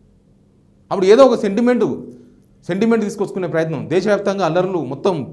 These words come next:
పెద్ద కథ అయింది. ఏదో చేస్తారనుకున్నారు, అధికారంలోకి వస్తే ఈయన ఏ-, చేస్తారనుకుంటే లాస్ట్కి రోహిత్ వేముల చే-, కేసు లేదు, చట్టం లేదు, ఏమీ లేదు. మొత్తం కేసే కొట్టేసే కాడ తీసుకొచ్చిన హైకోర్టులో. ఇంకా దీని మీద మళ్ళీ పిటిషన్ వేస్తామని డీజీపీ గారు చెప్తున్నారు. అసలు కోర్టు అనుమతి ఇస్తుందా?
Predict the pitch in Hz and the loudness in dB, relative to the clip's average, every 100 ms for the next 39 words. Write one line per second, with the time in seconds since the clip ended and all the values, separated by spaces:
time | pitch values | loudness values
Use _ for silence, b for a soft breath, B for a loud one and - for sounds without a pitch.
0 | 123 117 135 147 143 170 190 135 - - | -12 -8 -6 -6 -6 -4 -6 -6 -14 -20
1 | - _ _ _ _ _ _ _ - 196 | -20 _ _ _ _ _ _ _ 0 4
2 | 233 220 220 214 196 165 151 190 185 165 | 6 4 0 -2 -2 -2 0 0 -2 -4
3 | 160 160 180 151 147 135 131 123 139 147 | -6 -4 -4 -2 -2 -4 -4 -4 -6 -4
4 | 143 156 170 143 147 170 147 160 170 156 | -6 -4 -2 -4 -4 -4 -4 -4 -4 -6
5 | - 123 - B B - 156 180 190 180 | -6 -12 -14 B B -2 0 2 2 0
6 | 208 214 160 170 170 170 202 214 - 131 | -2 -4 -2 -2 -4 -4 -4 -8 -8 -2
7 | 180 190 143 104 - - - - _ 131 | 0 0 -2 -4 -14 -20 -20 -20 _ -12
8 | 139 170 143 160 180 160 151 143 135 143 | -8 -8 -4 -4 -4 -4 -4 -4 -6 -6
9 | 127 135 127 117 117 131 117 262 277 B | -8 -10 -10 -8 -6 -6 -4 -6 -6 B
10 | 143 143 156 170 143 151 127 143 147 143 | -8 -4 -4 -4 -4 -4 -6 -8 -6 -8
11 | 127 131 127 143 147 139 123 113 117 - | -8 -10 -6 -6 -6 -6 -4 -6 -8 -10
12 | 120 131 165 B B 123 127 135 143 135 | -8 -8 -10 B B -10 -6 -4 -2 -2
13 | 131 123 117 123 | -4 -8 -8 -6